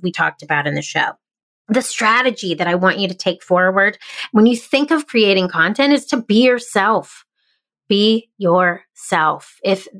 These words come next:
this past year and a half has really taught us anything, it's that it is so much harder to be somebody else. It's so easy to show up as you. So do that and do that and feel free about it.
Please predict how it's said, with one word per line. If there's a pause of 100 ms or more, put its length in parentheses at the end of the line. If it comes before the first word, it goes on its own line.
(140)
this
past
year
and
a
half
has
really
taught
us
anything,
it's
that (1080)
it
is
so
much
harder (160)
to
be
somebody
else. (260)
It's
so
easy
to
show
up
as
you. (640)
So (100)
do
that (520)
and
do
that
and
feel
free
about
it.